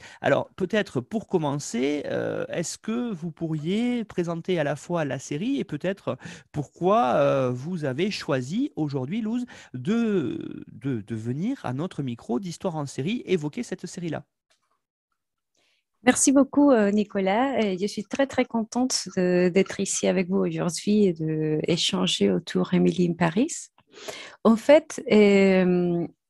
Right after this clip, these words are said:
Speaker 2: Emily in Paris, c'est une série que, que j'aime beaucoup. Et je vois qu'il est rare, euh, et de trouver aujourd'hui,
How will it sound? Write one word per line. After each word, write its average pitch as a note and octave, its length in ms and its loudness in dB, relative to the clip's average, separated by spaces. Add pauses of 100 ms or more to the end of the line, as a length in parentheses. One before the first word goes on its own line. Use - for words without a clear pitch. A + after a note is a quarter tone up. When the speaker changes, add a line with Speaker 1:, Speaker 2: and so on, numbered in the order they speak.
(140)
Speaker 2:
Emily B3 360 6
in A3 40 4
Paris, A3 380 2
c'est G3+ 760 2 (140)
une A3 100 -2
série G#3+ 580 -2
que, F3+ 580 0 (240)
que F#3+ 120 4
j'aime F#3 200 0
beaucoup. G#3 460 -10 (760)
Et F#3+ 180 6
je F#3 160 6
vois G#3 460 6
qu'il F#3+ 920 0
est G3 120 4
rare, G3 420 2
euh, D3+ 380 -2 (120)
et D#3 600 0
de D#3 160 2
trouver F#3+ 640 4
aujourd'hui, F#3+ 800 0